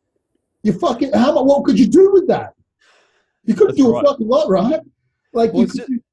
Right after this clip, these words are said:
Speaker 1: so much. It was, no, sorry, it's, like, five days a month. No, it's, like, five hours a month, right? So it's, like, twenty minutes a day. It's an hour forty a, a week.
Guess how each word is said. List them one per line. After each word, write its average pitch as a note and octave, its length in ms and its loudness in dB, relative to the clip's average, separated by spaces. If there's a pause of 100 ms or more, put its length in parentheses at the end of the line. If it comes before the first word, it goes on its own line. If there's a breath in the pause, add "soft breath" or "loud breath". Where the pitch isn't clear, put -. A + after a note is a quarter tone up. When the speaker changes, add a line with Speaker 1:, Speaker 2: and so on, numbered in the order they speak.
Speaker 1:
so C#4+ 180 4
much. D4+ 400 -2
It G#3 40 -6
was, G#3 160 -4
no, A#3 120 -2
sorry, G#3 220 -4
it's, A3 80 -6
like, F#3 180 -10
five A3+ 300 -4
days G#3+ 260 -2
a G#3 60 0
month. G3+ 400 -4
No, F#3+ 100 0
it's, D3+ 140 -2
like, F3 200 -2
five G#3+ 280 -4
hours G3+ 260 0
a F#3 60 0
month, D3+ 320 -2
right? E3+ 280 -4 (360)
So F#3+ 160 -2
it's, F3+ 120 0
like, D#3+ 140 -2
twenty A#3 220 0
minutes A#3+ 220 2
a F#3+ 40 -6
day. F3 240 2
It's F3 120 0
an - 100 -10
hour A3 280 0
forty F#3+ 300 4
a, F3+ 100 2
a E3+ 140 0
week. E3 420 4